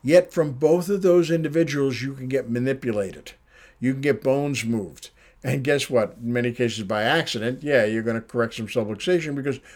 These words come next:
you're introducing a force and the body wants to do good with it most of the time. So hopefully, you know, we do the correct force, work to do the correction of subluxation. One of the largest components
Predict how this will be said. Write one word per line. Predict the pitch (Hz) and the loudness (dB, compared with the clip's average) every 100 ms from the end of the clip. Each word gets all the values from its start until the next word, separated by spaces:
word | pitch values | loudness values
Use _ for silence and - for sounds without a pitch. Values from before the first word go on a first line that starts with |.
| - | -4
you're | 147 165 | 2 2
introducing | 147 139 147 147 127 | 2 -2 -2 0 -2
a | |
force | 120 131 123 127 | -2 0 0 0
and | 120 | -2
the | |
body | 110 117 113 | 0 0 0
wants | 113 110 - | 0 -4 -6
to | |
do | 104 104 | -6 -2
good | 131 151 | -2 2
with | 131 120 | 2 0
it | 120 | -2
most | 127 135 131 - | 0 2 2 -2
of | 117 | -8
the | 113 | -8
time. | 101 123 101 71 - _ _ - - - - - | -4 -4 -4 -10 -20 _ _ -20 -20 -20 -20 -8
So | - 120 | 0 2
hopefully, | 110 135 131 135 127 123 | 2 -2 -2 0 2 2
you | 131 | 2
know, | 113 104 107 110 | 0 -2 -8 -8
we | 113 131 | -4 -2
do | 127 139 | -2 -2
the | 123 | -2
correct | 120 113 117 165 170 | -4 -2 4 4 2
force, | - 117 98 98 - - - - - | -8 -6 -4 -4 -8 -12 -20 -20 -6
work | 123 120 123 | 0 0 -2
to | 120 | -10
do | 117 120 123 | -6 -4 -2
the | 117 | -4
correction | - - 107 117 139 - 135 | -6 -6 0 0 0 -2 -6
of | 113 117 | -4 -8
subluxation. | - 117 104 107 - 156 151 120 101 - - _ _ | -2 -2 -2 -6 -4 -4 -4 -6 -10 -14 -20 _ _
One | 104 117 147 | -6 -2 2
of | 160 135 | 2 2
the | 131 | 0
largest | 123 117 123 147 151 180 - | 0 2 4 4 2 -4 -4
components | - 226 156 123 107 113 127 - | -6 -6 -4 -4 -2 -4 -6 -10